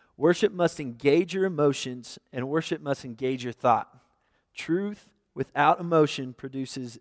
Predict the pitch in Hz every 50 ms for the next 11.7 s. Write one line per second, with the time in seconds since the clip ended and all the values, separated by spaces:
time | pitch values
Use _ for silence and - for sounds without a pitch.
0 | _ 127 113 - 139 160 170 - - 156 151 151 - - 123 127 120 117 120 -
1 | - 127 123 123 123 117 - - - 165 170 160 - - _ 156 143 135 131 123
2 | - _ _ _ _ _ _ _ _ - 123 123 - - - 147 160 160 - -
3 | - 151 151 143 - 156 139 - _ 127 120 123 113 98 - - - - - _
4 | _ _ _ _ _ _ _ _ _ _ _ _ _ _ _ _ _ _ _ _
5 | _ _ 143 143 151 151 151 175 190 196 - - 156 147 147 143 139 - 139 139
6 | - - - - - 202 185 151 139 - - _ _ _ _ _ _ - 151 143
7 | 143 143 135 - 135 120 - - _ 151 160 180 - - 196 185 - - 160 156
8 | 143 135 135 135 135 131 - _ _ _ _ _ _ _ _ - 131 - - 156
9 | 151 - 143 147 139 139 131 - - - - _ _ _ - 147 151 165 165 -
10 | 190 170 - 175 156 - 147 131 123 127 143 139 131 117 - 147 151 143 139 _
11 | - 147 143 143 139 - - - 151 165 170 170 175 170